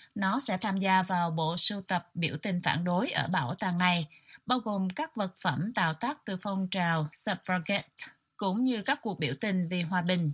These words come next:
và biến đổi khí hậu. Giám đốc bảo tàng cho biết, với việc nhận quả bóng về bảo tàng,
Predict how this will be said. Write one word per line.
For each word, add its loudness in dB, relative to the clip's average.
và 0
biến -2
đổi -2
khí -4
hậu. 0
Giám 2
đốc 0
bảo 2
tàng 0
cho -2
biết, 0
với 0
việc -2
nhận 2
quả 0
bóng 2
về 0
bảo 0
tàng, 2